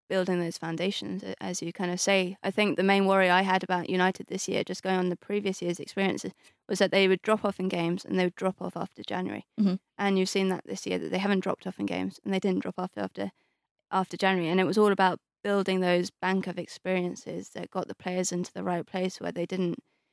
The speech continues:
Speaker 1: you know, e-, ever dip in kind of form, or even when they did, they always kind of managed to find a way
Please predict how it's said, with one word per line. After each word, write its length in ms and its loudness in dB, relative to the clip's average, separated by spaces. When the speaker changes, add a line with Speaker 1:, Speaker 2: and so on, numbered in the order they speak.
Speaker 1:
you 60 -6
know, 360 0
e-, 40 -10
ever 460 4
dip 200 -2
in 200 -2
kind 200 -6
of 60 -6
form, 420 0
or 400 2
even 300 4
when 120 6
they 120 4
did, 220 2
they 140 2
always 360 2
kind 240 -2
of 80 -2
managed 340 0
to 80 -8
find 300 -2
a 80 0
way 300 0